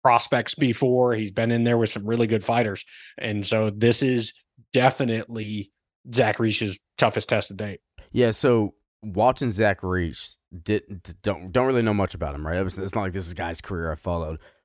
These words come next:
Speaker 2: but just watching, this is what's great about the internet. You just like, "All right, let me find some videos on this guy." Slick-ass submissions. He can flows,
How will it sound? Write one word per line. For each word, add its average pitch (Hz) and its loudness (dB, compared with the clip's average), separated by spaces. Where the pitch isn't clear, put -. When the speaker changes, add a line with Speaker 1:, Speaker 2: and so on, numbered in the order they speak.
Speaker 2:
but 120 2
just 113 -4
watching, 98 -2
this 98 -4
is - -10
what's 95 -6
great 90 -4
about 82 -4
the 80 -10
internet. 78 -8
You 85 -8
just 85 -10
like, 82 -8
"All 87 -4
right, 85 -6
let 95 -6
me 98 -4
find 90 -6
some 87 -12
videos 78 -8
on 80 -12
this 76 -14
guy." 73 -12
Slick-ass 113 -2
submissions. 90 -4
He 185 -2
can 127 -2
flows, 101 0